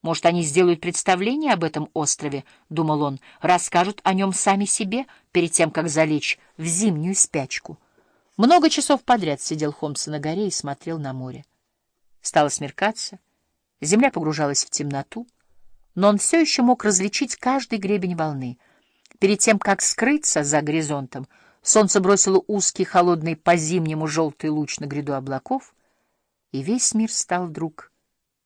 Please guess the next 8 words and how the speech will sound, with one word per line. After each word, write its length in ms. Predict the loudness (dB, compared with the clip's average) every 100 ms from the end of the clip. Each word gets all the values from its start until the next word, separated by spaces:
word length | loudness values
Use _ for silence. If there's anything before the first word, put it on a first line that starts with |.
| _ -8
неприветливым 920 | -8 -6 -8 -4 -6 -6 -12 -12 -12 _ _ _ _ _ _ _ _ _ _ _ -12
и 60 |
пустынным. 760 | -10 -6 -6 -4 -6 -6 -10 -14 _ _ _ _ _ _ _ _ _ _ _ _ _ _ -20 -20 _
Теперь 300 | -2 2 2
Холмс 340 | 2 2 2 2
видел 260 | 2 2 2
штормовой 500 | 2 4 6 6 4
фонарь, 400 | 4 2 0